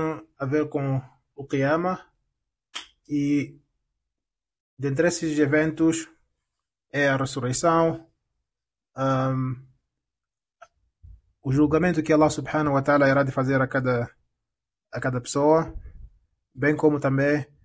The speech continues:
vimos, ah, o peso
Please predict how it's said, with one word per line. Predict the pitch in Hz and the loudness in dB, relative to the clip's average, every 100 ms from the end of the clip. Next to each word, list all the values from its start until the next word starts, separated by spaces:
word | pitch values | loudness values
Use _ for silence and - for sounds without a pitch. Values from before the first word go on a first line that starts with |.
| - - _ | -20 -20 _
vimos, | 123 147 143 143 143 135 - - - - _ _ _ _ | 0 0 0 -4 -4 -8 -14 -18 -20 -20 _ _ _ _
ah, | - 131 | -6 -4
o | 120 135 | -2 0
peso | 156 151 143 139 139 | 6 6 6 2 0